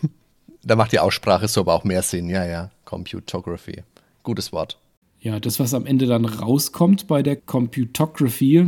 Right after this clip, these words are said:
Speaker 1: <laughs> nennt man einen Compugraph.
Speaker 2: Das hab ich was gelernt. Ich hab's schon wieder vergessen, aber es hat mir Freude gemacht, das zu hören. Vielen Dank. Zurück zu Cinemaware.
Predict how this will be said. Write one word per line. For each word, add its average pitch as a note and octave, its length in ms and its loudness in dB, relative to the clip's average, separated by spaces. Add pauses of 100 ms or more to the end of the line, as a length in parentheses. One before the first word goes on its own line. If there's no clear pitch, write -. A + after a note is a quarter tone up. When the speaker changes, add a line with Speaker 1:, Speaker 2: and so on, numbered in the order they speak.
Speaker 1:
<laughs> - 80 -12
nennt B2 220 -2
man B2 160 -2
einen B2+ 420 0 (420)
Compugraph. - 960 -4 (1300)
Speaker 2:
Das - 240 -8
hab - 100 4
ich C#3 100 -2
was D3+ 160 0
gelernt. G2 320 0
Ich A2 100 0
hab's - 180 0
schon F3 280 4
wieder D#3 140 2
vergessen, D#3+ 500 2
aber D3+ 280 2
es C#3 160 -2
hat - 140 0
mir C#3 80 2
Freude D3+ 320 4
gemacht, C#3 240 -4
das A#2 100 -6
zu - 160 2
hören. F#2+ 200 0
Vielen D3 220 -2
Dank. G#2+ 300 -6 (400)
Zurück F#3 360 4
zu - 80 -2
Cinemaware. F#3 680 6